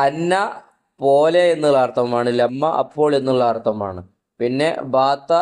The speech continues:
എന്ന് പറഞ്ഞാൽ രാത്രിയിൽ ആയി, ഇത് കാനയുടെ സഹോദരിമാരിൽ വരുന്നതാണ്. ഏറെക്കുറെ ആയി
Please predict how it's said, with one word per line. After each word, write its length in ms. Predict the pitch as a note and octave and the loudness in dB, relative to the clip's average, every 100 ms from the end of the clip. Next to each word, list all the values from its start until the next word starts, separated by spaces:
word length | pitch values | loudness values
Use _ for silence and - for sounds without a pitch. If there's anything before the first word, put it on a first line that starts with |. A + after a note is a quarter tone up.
| F#3 | 0
എന്ന് 120 | E3 E3 | 0 0
പറഞ്ഞാൽ 240 | D#3+ E3+ D3+ C#3 | 2 0 0 0
രാത്രിയിൽ 600 | C#3 D3 - E3 F3 F3 - C3 | 0 0 -2 0 2 2 2 0
ആയി, 240 | B2 G#2 F#2 _ _ _ - | 0 -4 -10 _ _ _ -10
ഇത് 140 | A#2+ F3 F3+ F3 | 0 0 0 -2
കാനയുടെ 600 | C#3 C#3+ E3 F3+ F3+ F3 E3+ | 0 0 0 0 0 0 0
സഹോദരിമാരിൽ 880 | C#3 C#3 D3 D3+ D#3 D#3 D3+ D3+ D#3+ C#3 | 2 2 2 0 -2 -2 -2 -2 -2 0
വരുന്നതാണ്. 540 | B2+ B2+ B2+ A2+ G2 F#2+ A#2 | 0 0 0 0 -4 -2 0
ഏറെക്കുറെ 460 | C3 C#3+ D#3+ D#3+ E3+ D#3 D3 | 0 0 0 2 2 2 0
ആയി 260 | D3+ E3 | 0 -2